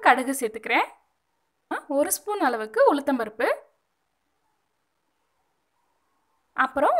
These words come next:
ஒரு ஸ்பூன் அளவுக்கு கடலைப்பருப்பு. இதெல்லாம் நல்லா பொரியட்டும்.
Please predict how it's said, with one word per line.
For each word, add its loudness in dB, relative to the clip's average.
ஒரு 4
ஸ்பூன் 2
அளவுக்கு 0
கடலைப்பருப்பு. 2
இதெல்லாம் -2
நல்லா -2
பொரியட்டும். 0